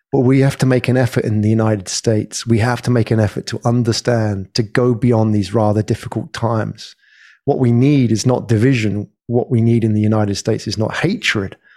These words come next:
What we need is not violence or lawlessness, lawlessness, but love and wisdom and compassion toward one another and a feeling of justice towards those who still suffer within our country, whether they be white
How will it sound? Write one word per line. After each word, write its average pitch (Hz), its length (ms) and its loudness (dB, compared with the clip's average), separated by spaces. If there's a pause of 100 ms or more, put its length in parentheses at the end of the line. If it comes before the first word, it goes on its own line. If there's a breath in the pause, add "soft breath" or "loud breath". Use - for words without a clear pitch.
(340 soft breath)
What 120 160 0
we 120 120 2
need 113 380 2
is 95 140 -4
not 110 200 0
violence 127 600 0
or 113 100 2
lawlessness, 120 640 0 (100)
lawlessness, 123 720 0
but - 220 -8
love 123 360 0
and 107 160 -2
wisdom 110 460 0 (500 loud breath)
and 113 160 2
compassion 123 680 0
toward 120 340 2
one 113 220 2
another 107 420 -2 (540 soft breath)
and 117 100 0
a - 20 2
feeling 123 320 0
of 104 120 -2
justice 117 500 0
towards 107 460 0
those 120 280 2
who 117 80 -2
still 104 280 -2
suffer 123 400 -2
within 98 320 0
our 87 100 -4
country, - 680 -10 (440 loud breath)
whether 113 220 2
they 107 120 0
be 104 160 -2
white 101 380 0